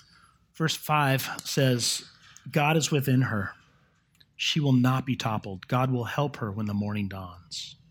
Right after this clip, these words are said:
<laughs> You, me, God's people, we may currently live in the city of man, but we're destined to be with him in the city of God. I know, I feel it, but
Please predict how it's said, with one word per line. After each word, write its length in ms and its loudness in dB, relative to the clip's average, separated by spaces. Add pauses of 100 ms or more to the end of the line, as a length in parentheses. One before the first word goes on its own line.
(380)
<laughs> 100 -4 (2500)
You, 500 4
me, 480 4
God's 260 2
people, 460 0 (500)
we 100 2
may 140 4
currently 460 2
live 180 4
in 80 4
the 80 2
city 260 -2
of 80 -4
man, 440 -2 (500)
but 100 -6
we're 140 -4
destined 460 0
to 60 -4
be 140 -4
with 140 -4
him 260 -2
in 80 -4
the 80 -8
city 280 -4
of 120 -10
God. 340 -12 (2500)
I 40 -4
know, 360 -4 (320)
I 60 -8
feel 320 2
it, 140 -6 (580)
but 140 -8